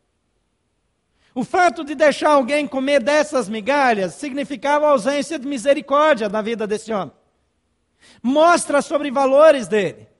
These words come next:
Mostra que ele não viveu as verdades de Deus. E por isso aqui diz que ele vai para a eternidade de sofrimento. Por isso eu disse: a morte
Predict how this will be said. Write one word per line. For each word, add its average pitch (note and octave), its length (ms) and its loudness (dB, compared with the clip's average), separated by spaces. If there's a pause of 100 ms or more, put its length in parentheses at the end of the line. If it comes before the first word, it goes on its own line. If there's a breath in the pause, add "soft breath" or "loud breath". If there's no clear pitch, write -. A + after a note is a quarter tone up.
(1500)
Mostra D4+ 500 2
que D4+ 120 -8
ele C#4+ 160 -4
não D4+ 200 0
viveu C#4 520 2
as A3+ 160 0
verdades A#3 680 0
de A#3 100 -10
Deus. C4+ 680 2 (1600)
E C#4+ 80 -4
por E4 200 -4
isso F4 340 0
aqui C4 200 -2
diz C4 240 -6
que D#4+ 100 -10
ele D4 180 -2
vai C#4+ 340 0
para - 300 0
a D4 40 6
eternidade C4+ 840 0
de G3+ 100 -14
sofrimento. C#4+ 720 -2
Por C4 100 -10
isso D4 160 -10
eu D4 60 -6
disse: C#4 220 -8
a C#4 60 0
morte D4 500 -2